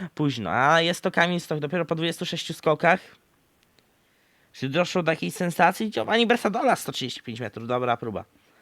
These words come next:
Erik Bernstein też dość wysoko. A prowadzi Angela Niszek przed Forfangiem i Renem Nikajdo, który skacze z konkursu na konkurs coraz lepiej. Znaczy Forfang jest egzekwo z Laniszkiem, ale teraz Kamil Stoch. Trzymajmy kciuki za naszego już doświadczonego,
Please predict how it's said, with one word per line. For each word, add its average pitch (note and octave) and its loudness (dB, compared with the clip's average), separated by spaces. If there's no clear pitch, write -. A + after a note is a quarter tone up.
Erik A#2 -4
Bernstein B2+ -2
też B2+ -4
dość A#2+ -6
wysoko. A#2 -6
A D#3 4
prowadzi G#3 6
Angela F3+ 4
Niszek D#3 -2
przed - -8
Forfangiem D#3+ 0
i - 2
Renem D3 2
Nikajdo, D#3 0
który C#4 2
skacze A#3 0
z A#3+ -10
konkursu G#3+ 2
na F#3 2
konkurs E3 -4
coraz F3 8
lepiej. D#3+ 0
Znaczy C3 -6
Forfang F#3 2
jest F3+ 4
egzekwo D#3+ -2
z A#2+ -6
Laniszkiem, A2+ -4
ale D3+ 6
teraz F#3 4
Kamil G#3 4
Stoch. - 4
Trzymajmy G3+ 6
kciuki G3+ -2
za G#3 4
naszego G3+ 4
już G3+ 0
doświadczonego, G#3+ 4